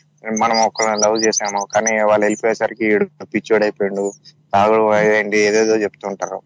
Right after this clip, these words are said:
వాడి బౌండరీ ఏదో వాడు తెలుసుకోవాలి. వాడు ప్రపోజ్ చేశాడు, యాక్సెప్ట్ చేయలేదు, ఓకే ఫైన్, అలా అని చెప్పేసి నిన్నటి వరకు ఉన్న లవ్ పోదు కదా.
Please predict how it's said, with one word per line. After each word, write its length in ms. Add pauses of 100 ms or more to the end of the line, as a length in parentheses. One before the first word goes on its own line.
(420)
వాడి 220
బౌండరీ 500
ఏదో 180
వాడు 260
తెలుసుకోవాలి. 800 (200)
వాడు 160
ప్రపోజ్ 480
చేశాడు, 460 (500)
యాక్సెప్ట్ 420
చేయలేదు, 580 (100)
ఓకే 260
ఫైన్, 420 (560)
అలా 120
అని 160
చెప్పేసి 360
నిన్నటి 400
వరకు 240
ఉన్న 100
లవ్ 460
పోదు 400
కదా. 120